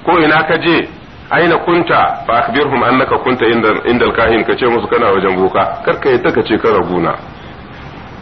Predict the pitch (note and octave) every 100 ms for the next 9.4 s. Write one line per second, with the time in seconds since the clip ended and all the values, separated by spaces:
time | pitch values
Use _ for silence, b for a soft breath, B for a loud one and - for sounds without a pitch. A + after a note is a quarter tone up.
0 | - - - A2+ C3+ B2+ B2 A#2 A2 A#2
1 | A2+ A2+ B2 G#2+ A2 G#2+ G#2+ F#2+ F2+ F2+
2 | E2+ F#2 G#2+ C3+ E3 C#3 - - B2+ A2+
3 | F#2+ F#2 A#2+ - A#2+ B2+ - - - -
4 | - - - - - - - - - -
5 | - - C#3 C#3+ C#3+ D3 C#3 - - -
6 | D3+ D3 D3 D3 E3 D3 C#3 A2 A2+ C#3
7 | C#3 C3 A2 - C#3+ B2 - A2 B2+ C#3
8 | G#3+ G#3+ - G#3 C3 - D#3 - D#2 -
9 | - F3+ F#3+